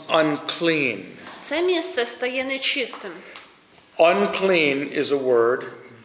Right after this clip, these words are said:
Speaker 1: In Hebrew it is tameh.
Speaker 2: Е, в єврейській мові слово «нечистий», е, ось так
Speaker 1: Таме.
Speaker 2: звучить, таме.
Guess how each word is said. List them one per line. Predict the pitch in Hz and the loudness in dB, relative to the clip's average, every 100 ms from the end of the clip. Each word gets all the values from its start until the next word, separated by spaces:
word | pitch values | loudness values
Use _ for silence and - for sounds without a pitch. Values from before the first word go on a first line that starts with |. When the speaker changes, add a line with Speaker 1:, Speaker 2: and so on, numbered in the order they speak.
| - - | -14 -6
Speaker 1:
In | 131 | -6
Hebrew | 120 151 147 139 | -2 -2 2 2
it | 135 131 | 4 2
is | 120 - - - | 0 -4 -8 -4
tameh. | 151 147 143 143 147 147 127 117 127 147 - - - - - - | 2 4 6 4 4 4 6 4 2 0 -6 -18 -20 -20 -18 -12
Speaker 2:
Е, | 214 214 208 202 208 - 180 135 196 | -6 -4 -2 -4 -8 -14 -12 -12 -12
в | 208 | -10
єврейській | 226 240 262 - - | -6 0 0 0 -4
мові | 320 277 262 254 | -4 -4 -4 -4
слово | - 285 277 262 226 214 240 | -2 -2 0 0 -2 -4 -6
«нечистий», | 262 - 240 240 - 311 302 302 - - - | -6 -4 -4 -4 -6 -8 -8 -12 -18 -18 -8
е, | 208 202 190 185 - - - | -4 -2 -2 -4 -10 -18 -16
ось | 220 | -14
так | - 214 135 | 0 4 6
Speaker 1:
Таме. | 135 120 | 6 4
Speaker 2:
звучить, | - - 302 - | 2 0 -4 -6
таме. | 226 220 214 233 | -8 -6 -8 -8